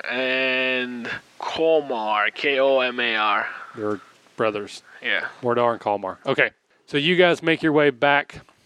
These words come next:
Speaker 2: to the city without any further incident. The, the three dwarfs all stop and wash off their face with the, uh, the, the, the stream of water,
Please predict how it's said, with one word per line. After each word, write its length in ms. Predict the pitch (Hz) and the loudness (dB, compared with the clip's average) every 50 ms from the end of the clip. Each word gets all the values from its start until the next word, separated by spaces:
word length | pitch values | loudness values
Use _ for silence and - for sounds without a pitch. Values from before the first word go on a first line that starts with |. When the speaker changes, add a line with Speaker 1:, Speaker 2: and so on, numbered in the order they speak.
| _ _ _ _ _ _ _ - _ - | _ _ _ _ _ _ _ -20 _ -2
Speaker 2:
to 100 | - 139 | 0 2
the 100 | 123 123 | 2 2
city 300 | 113 - 139 135 123 131 | 0 2 0 0 0 0
without 320 | 123 113 117 120 113 123 123 | -2 -2 0 0 0 0 -2
any 240 | 123 120 120 120 113 | -4 -8 -8 -8 -6
further 300 | - 131 123 120 117 113 | -4 -2 -2 0 0 -2
incident. 420 | 117 113 - 123 117 120 120 - | -4 -4 -6 -4 -2 -2 -2 -4
The, 100 | - 120 - _ _ - | -8 -12 -12 _ _ -6
the 160 | 120 117 107 _ _ _ _ | -6 -6 -6 _ _ _ _
three 200 | - 123 131 131 | 0 0 0 2
dwarfs 380 | 117 123 120 127 123 113 - - | 2 2 2 4 2 2 2 0
all 140 | 123 120 113 | 0 0 0
stop 380 | - - 135 113 107 104 - | -2 -2 0 0 0 0 -2
and 200 | 113 104 104 98 - _ - - - _ _ _ | -8 -14 -14 -18 -20 _ -20 -20 -20 _ _ _
wash 300 | - 120 117 110 - - | 2 2 2 2 0 0
off 200 | 123 113 104 - - | -2 -2 -2 -2 -4
their 140 | 110 107 | -4 -4
face 400 | - - - 113 107 107 - - | -4 -4 -4 -2 -2 -2 -4 -6
with 160 | - 101 - - | -6 -8 -6 -6
the, 320 | - 113 107 107 107 104 | -6 -4 -2 -2 -2 -2
uh, 180 | 98 98 98 101 - _ _ _ _ 110 | 0 -2 -2 -4 -6 _ _ _ _ _
the, 160 | - 104 107 - | -8 -8 -8 -8
the, 220 | 110 107 110 113 - | -6 -8 -8 -8 -8
the 140 | - 113 107 | -10 -10 -8
stream 300 | - - - 123 117 117 | -8 -6 -4 -4 -4 -4
of 140 | 113 104 104 | -4 -4 -2
water, 440 | 113 107 107 107 104 104 104 101 | 0 0 0 0 0 -2 -2 -4